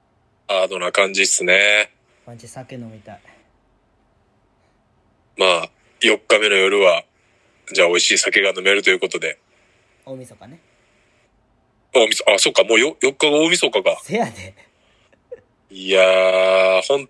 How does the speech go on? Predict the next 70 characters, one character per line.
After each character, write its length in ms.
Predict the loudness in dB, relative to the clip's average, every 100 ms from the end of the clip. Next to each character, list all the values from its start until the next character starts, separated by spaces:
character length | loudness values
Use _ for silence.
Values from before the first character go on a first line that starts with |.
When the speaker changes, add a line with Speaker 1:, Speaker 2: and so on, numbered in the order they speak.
| -4
Speaker 1:
当 220 | 0 0
に 260 | 0 -2 -4 _
終 100 | -2
わ 60 | -2
っ 40 |
て 120 | -2
し 100 | -4
ま 80 | 0
い 40 | 0
ま 100 | -2
す、 100 | -4
二 140 | -6
千 180 | -4 -4
二 100 | -2
十 180 | -2 -2
一。 380 | -2 -4 -4 -8 _
Speaker 2:
い 40 | -18
や、 240 | -14 -14
マ 260 | -10 -8 -6
ジ 220 | -6 -6
っ 60 |
す。 320 | -8 -14 -14 -8
も 240 | -4 -4
う 40 |
ほ 540 | -4 -6 -6 -6 -8 -8
ん 40 |
ま 100 | -8
な 200 | -4 -4
ん 140 | -4 -4
な 80 |
ん、 100 | -6
こ 140 | -4 -4
の 100 | -2
一 220 | -4 -6
年。 240 | -10 -10 _ _ _ _ _ _ _ _ _ _ _ _ _ _ _ _ _ _ _
Speaker 1:
早、 580 | -4 0 2 2 0 -2 -6 _ -2
ま 120 | 0
あ 20 |
で 80 | 0
も 80 | -2
さ、 360 | 0 0 0 -4
も 240 | 0 0
う、 80 | -2 _ _ _ _ _ _ _ _ -4
な 60 |
ん 40 | 0
か 140 | 0
コ 240 | -2 0 2
ロ 160 | 2
ナ 160 | 0 0
で 140 | 0
ど 240 | 2 2 2
う 40 |
こ 180 | 0 -4
う 20 |
と 100 | -2
か 80 | -4
っ 40 |
て 260 | -4 -6 -6
言 60 |
っ 20 | -4
て 160 | -2
る 80 | -2
人 100 | 0
結 180 | -4 -2
構 120 | 2
多 100 | 2
い 60 | 2
け 100 | -2
ど、 80 |
Speaker 2:
う 40 | -4